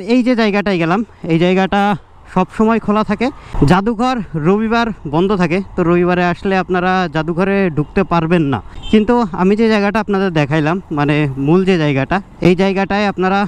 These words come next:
সব সময় আসতে পারবেন, তবে এর একটা সময় আছে। যেমন গ্রীষ্মকালে মানে এখন দশটা থেকে ছয়টা পর্যন্ত খোলা থাকে, শীতকালে নয়টা থেকে পাঁচটা পর্যন্ত খোলা থাকে এবং রমজান মাসে দশটা থেকে তিনটা পর্যন্ত এই জায়গাটা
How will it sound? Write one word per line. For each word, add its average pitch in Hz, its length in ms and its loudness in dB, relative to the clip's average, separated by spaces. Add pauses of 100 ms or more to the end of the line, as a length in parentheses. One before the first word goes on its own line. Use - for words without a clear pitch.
(160)
সব 175 200 0
সময় 202 260 2
আসতে - 240 -4
পারবেন, 208 240 0 (220)
তবে 170 200 2 (180)
এর 190 160 2
একটা 190 220 0 (320)
সময় 196 360 2
আছে। 127 180 -4 (360)
যেমন 202 280 4
গ্রীষ্মকালে 190 540 0 (200)
মানে 160 140 0 (160)
এখন 175 180 0 (280)
দশটা 165 260 -2
থেকে 190 200 0
ছয়টা 170 240 0
পর্যন্ত 180 220 -2 (100)
খোলা 185 220 2
থাকে, 202 160 -2 (580)
শীতকালে 226 560 2 (680)
নয়টা 185 300 2
থেকে 214 180 -2 (140)
পাঁচটা 190 280 -2
পর্যন্ত 208 300 2
খোলা 208 200 0
থাকে 220 140 -2 (100)
এবং 190 140 4 (320)
রমজান 185 420 2 (100)
মাসে 226 240 0 (520)
দশটা 165 280 0 (100)
থেকে 196 180 0 (280)
তিনটা 190 360 2
পর্যন্ত 180 400 0 (460)
এই 190 80 4 (100)
জায়গাটা 165 400 0